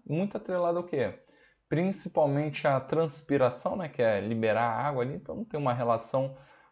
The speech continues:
muito grande em você achar que o poluente vai sair pelo estômago, né, metabolizado por glândulas, né, metabolizado no sentido de,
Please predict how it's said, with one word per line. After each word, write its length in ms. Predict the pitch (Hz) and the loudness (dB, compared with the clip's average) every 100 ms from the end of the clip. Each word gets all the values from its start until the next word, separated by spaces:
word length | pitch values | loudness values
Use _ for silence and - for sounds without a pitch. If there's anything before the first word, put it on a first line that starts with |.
| - | -4
muito 240 | 123 123 | -2 0
grande 380 | 110 113 117 117 | 0 0 0 0
em 80 | 113 | 0
você 260 | 110 - | 0 0
achar 280 | 117 104 117 | 0 2 0
que 100 | - | 0
o 60 | 120 | -4
poluente 440 | - 113 107 107 | 0 0 0 -2
vai 120 | 107 | -2
sair 220 | 104 107 104 | 0 -2 -2
pelo 240 | 110 117 | -2 -2
estômago, 600 | 120 - 147 156 156 - _ - - _ 120 | -4 -2 2 2 0 -8 _ -20 -20 _ 2
né, 260 | 135 160 139 | 2 2 2
metabolizado 1200 | 135 165 208 - 180 139 165 160 131 135 147 151 - | 2 2 0 2 0 2 2 2 0 0 -2 -4 -2
por 280 | 156 147 117 | 0 0 -2
glândulas, 920 | 110 131 143 170 180 120 101 98 - | -2 0 2 2 0 0 0 -2 -8
né, 180 | 110 123 | -4 -2
metabolizado 1120 | 143 143 - 165 151 156 151 127 139 165 180 | -2 -4 -2 -2 0 0 2 0 -2 -4 -6
no 400 | 175 175 170 170 | -6 -8 -8 -8
sentido 420 | - 147 143 156 | -6 -4 -4 -4
de, 260 | 160 151 127 | -2 -2 -4